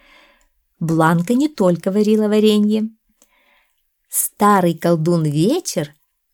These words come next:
поручал ей, когда приходило его время,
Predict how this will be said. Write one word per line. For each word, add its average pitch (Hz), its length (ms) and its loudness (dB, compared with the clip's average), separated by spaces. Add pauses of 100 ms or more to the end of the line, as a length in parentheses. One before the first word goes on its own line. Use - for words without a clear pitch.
(160)
поручал 190 760 0
ей, 165 260 -2
когда 147 320 -2
приходило 151 560 -4
его 147 340 0
время, 285 520 0